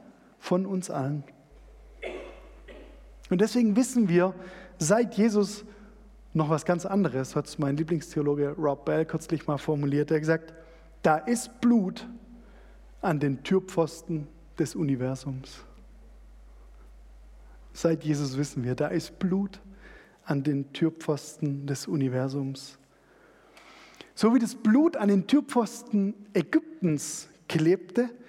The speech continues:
und für Verschonung, Rettung, Befreiung für Israel stand, so steht auch das Blut am Kreuz von Golgatha für unsere Verschonung, für unsere Rettung, für unsere Befreiung. Wie positiv denkt eigentlich Gott über uns?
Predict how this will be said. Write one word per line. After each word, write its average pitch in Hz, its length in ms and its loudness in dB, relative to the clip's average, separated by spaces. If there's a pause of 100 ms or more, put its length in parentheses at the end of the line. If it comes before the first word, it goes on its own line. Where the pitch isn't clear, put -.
(260)
und 185 200 4
für 208 180 2
Verschonung, 202 1120 2 (380)
Rettung, 180 580 2
Befreiung 214 520 2
für 214 120 -2
Israel 160 360 -2
stand, 170 200 0
so 233 200 4
steht 302 420 2
auch 247 140 0
das 202 200 -2
Blut 262 300 2
am 180 160 0
Kreuz 208 340 2
von 165 220 0
Golgatha 160 500 2 (320)
für 214 320 0
unsere 233 440 0
Verschonung, 165 640 -2
für 170 200 -4
unsere 175 440 -2
Rettung, 151 400 -2 (360)
für - 540 -2
unsere 156 440 -2
Befreiung. 143 760 -4 (640)
Wie 190 200 4
positiv 175 840 -2
denkt 214 400 -2
eigentlich 165 380 -6
Gott 190 220 -6
über 156 180 -6
uns? 180 400 -12